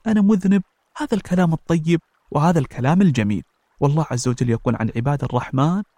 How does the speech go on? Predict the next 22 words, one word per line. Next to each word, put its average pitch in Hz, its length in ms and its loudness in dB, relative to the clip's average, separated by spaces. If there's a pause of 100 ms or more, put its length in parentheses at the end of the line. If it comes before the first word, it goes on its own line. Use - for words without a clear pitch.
(200)
"والذين 120 460 2
إذا 113 340 -2
ذكروا 120 500 -4
بآيات 113 600 -4
ربهم 185 540 2 (320)
لم 147 280 2
يخروا 113 540 -4
عليها 113 460 -2
صما 170 540 2
وعميانا". 95 640 0 (340)
وبعض 233 340 0
الناس 107 400 -2
وهم 156 200 0
قلة 131 340 2
إن - 80 -4
شاء - 260 -6
الله، 113 340 -2 (400)
يوم 127 100 4
تنصحه: 120 520 0 (240)
"خل 120 260 0
النصيحة 135 480 0
لك، 151 280 -2